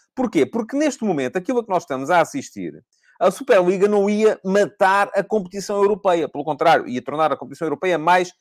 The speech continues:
interessante. Ao mesmo tempo, ia assumir uma coisa que nós nos recusamos a assumir porque somos teimosos.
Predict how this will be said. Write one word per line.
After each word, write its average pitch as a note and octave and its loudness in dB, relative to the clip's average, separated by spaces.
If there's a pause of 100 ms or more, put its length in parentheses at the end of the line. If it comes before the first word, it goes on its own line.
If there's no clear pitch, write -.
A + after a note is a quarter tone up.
(100)
interessante. D3 -4 (120)
Ao A3+ 6
mesmo D3+ -2
tempo, C3 -8 (1040)
ia D3+ 2
assumir B2+ -2 (220)
uma D3 -6
coisa F#3 -4
que F#3 -12
nós G3 -2
nos G3+ -6
recusamos G#3+ 0
a B3 6
assumir C#4 -2
porque - -12
somos D#4 -4
teimosos. F#4+ 0